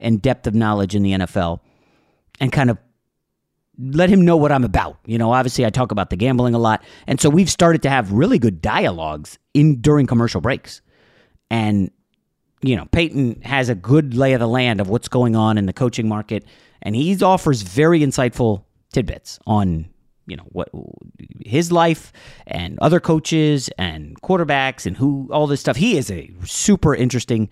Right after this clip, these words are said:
really smart individual. And I'm just saying, if Denver strikes out on Jim Harbaugh, do they go after Sean Payton? That's a legitimate question. Everybody's been asking it. Everybody out there, The Athletic, E S P N,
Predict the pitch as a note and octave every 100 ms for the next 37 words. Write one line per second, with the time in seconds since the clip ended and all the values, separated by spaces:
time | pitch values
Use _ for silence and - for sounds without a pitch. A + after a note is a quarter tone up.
0 | - _ - B2 C3 A2 B2 G#2+ G2 E2
1 | D#2 - _ _ _ _ _ _ _ _
2 | _ _ _ _ _ G#2+ G#2+ G2+ F#2+ _
3 | _ _ _ _ _ _ _ - D#3+ E3+
4 | - A2+ D#2+ - B2 - - _ _ _
5 | - D#3 F#3+ E3+ - - D#3 D#3 - C3
6 | - _ _ _ A#2 G#2 A2+ G#2 F#2+ C#2+
7 | - _ _ _ _ A#2 G#2+ C#3 C3+ A#2+
8 | A2+ G#2 G2 - D#2 E2 - _ _ _
9 | - C3 - C3 A#2+ G2 D3+ D3+ - C3+
10 | - D3+ A3+ D#3+ A#2+ G2+ A#2+ C3 C3 C3+
11 | - - - - D4+ A3+ F3+ C3+ E3+ D3
12 | B2 F2 - _ _ _ - B2 A2+ -
13 | E3 D3+ C#3 B2 A#2+ - - C#3+ C#3+ C3+
14 | C3+ B2+